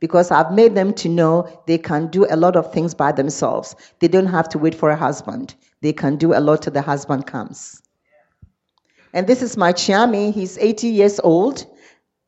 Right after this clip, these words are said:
And then he has a pineapple farm, and then he still farms. He's very strong, and he looks,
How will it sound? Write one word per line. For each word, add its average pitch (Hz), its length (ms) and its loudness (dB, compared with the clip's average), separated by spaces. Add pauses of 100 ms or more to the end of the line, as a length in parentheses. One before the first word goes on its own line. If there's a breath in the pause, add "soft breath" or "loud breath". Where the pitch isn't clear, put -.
(1080 loud breath)
And 196 180 0
then 208 100 4
he 214 260 0
has 240 340 0
a 175 320 2 (300)
pineapple 226 500 0
farm, 180 680 0 (340 soft breath)
and 180 120 -2
then 185 100 2
he 175 240 0
still 226 320 0
farms. 170 680 -4
He's 165 200 -6
very 185 240 4
strong, 156 400 -2
and 160 120 -4
he 165 120 -4
looks, 180 260 -4